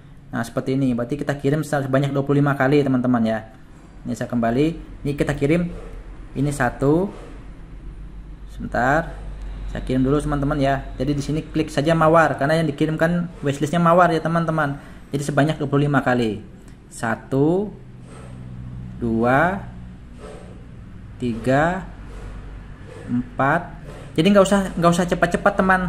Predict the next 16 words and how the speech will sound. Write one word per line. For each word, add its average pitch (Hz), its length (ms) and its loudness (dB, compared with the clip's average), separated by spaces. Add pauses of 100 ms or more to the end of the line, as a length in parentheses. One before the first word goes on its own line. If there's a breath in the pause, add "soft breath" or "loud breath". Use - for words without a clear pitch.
supaya, - 640 4 (240 loud breath)
supaya 175 480 4
nama 175 240 8
kita 190 560 4
muncul 165 400 6
di, 165 160 6 (240)
di 151 80 2
daerah 160 320 8
yang 165 160 6
ini, 175 240 4
teman-teman. 160 640 2 (480 loud breath)
Jadi 135 320 2
baru 156 240 6
empat, 139 180 4
ya. 143 160 4 (460)
Lima. 123 720 2